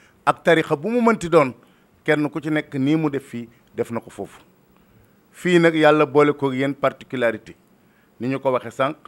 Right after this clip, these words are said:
wëllëreem ak Sëriñ Baba. Tabaarakallaahu, mu ñëw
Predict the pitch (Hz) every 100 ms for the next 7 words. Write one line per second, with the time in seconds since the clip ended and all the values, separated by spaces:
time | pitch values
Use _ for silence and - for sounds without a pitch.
0 | _ _ _ _ _ - 107 127 120 120
1 | 131 - 110 _ _ _ _ _ 117 117
2 | 110 104 90 - _ _ _ _ _ _
3 | 110 120 127 123 127 120 113 117 120 123
4 | 151 233